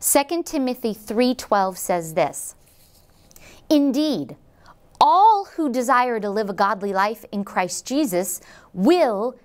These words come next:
be persecuted." That is a really strong <laughs> statement.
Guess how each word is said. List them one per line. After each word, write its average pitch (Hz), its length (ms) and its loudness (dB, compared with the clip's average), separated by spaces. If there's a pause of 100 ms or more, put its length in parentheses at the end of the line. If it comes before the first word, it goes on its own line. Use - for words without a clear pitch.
(200)
be 277 200 6
persecuted." 240 840 -6 (260)
That 370 180 0 (140)
is 269 120 -8 (160)
a 262 120 2
really 254 440 -4
strong 240 960 -2 (160)
<laughs> - 120 -20
statement. - 880 -4